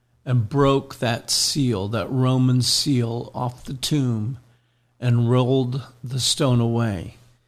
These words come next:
and then sat upon the top of the stone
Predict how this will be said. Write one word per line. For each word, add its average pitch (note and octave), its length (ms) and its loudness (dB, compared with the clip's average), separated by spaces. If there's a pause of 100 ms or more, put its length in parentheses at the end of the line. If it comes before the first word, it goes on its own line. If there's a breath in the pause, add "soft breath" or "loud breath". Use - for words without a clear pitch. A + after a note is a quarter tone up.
(440)
and C#3+ 180 2
then C#3+ 160 2
sat E3 460 0
upon D3+ 320 -2
the C3+ 80 0
top D3 420 -2
of C#3+ 140 -4
the D3+ 80 -2
stone A#2 720 -4